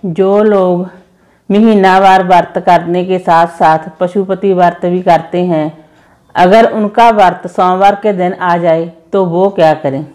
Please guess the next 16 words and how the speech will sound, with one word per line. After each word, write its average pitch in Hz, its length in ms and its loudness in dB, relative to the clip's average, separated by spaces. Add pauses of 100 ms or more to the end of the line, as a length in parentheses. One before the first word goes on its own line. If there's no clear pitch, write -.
(880)
महीनावार 214 540 4
व्रत 208 260 2
जैसे 202 360 0
गणेश 196 280 -6
चतुर्थी 196 480 -4
व्रत, 190 280 2 (240)
प्रदोष 185 500 -2
व्रत, 190 360 0 (280)
एकादशी 190 560 0
व्रत, 185 360 -2 (1000)
पूर्णिमा 196 480 2
व्रत, 185 400 0 (480)
ये 208 240 2
व्रत 214 360 2
अगर 214 240 2
आपके 196 540 0